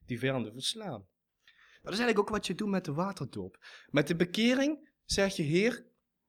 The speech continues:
u geeft me over." Met de waterdoop zeg je,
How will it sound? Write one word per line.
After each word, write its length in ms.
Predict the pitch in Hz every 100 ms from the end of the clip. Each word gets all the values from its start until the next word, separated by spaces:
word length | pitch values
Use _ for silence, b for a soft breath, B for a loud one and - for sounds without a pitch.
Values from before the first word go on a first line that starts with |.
| _ _ _ _
u 340 | 180 208 208 -
geeft 220 | 185 185
me 100 | 190
over." 440 | 170 135 113 - _ b b
Met 200 | b 135
de 100 | 135
waterdoop 580 | 123 175 254 220 202 208
zeg 300 | - 202 190
je, 360 | 202 202 -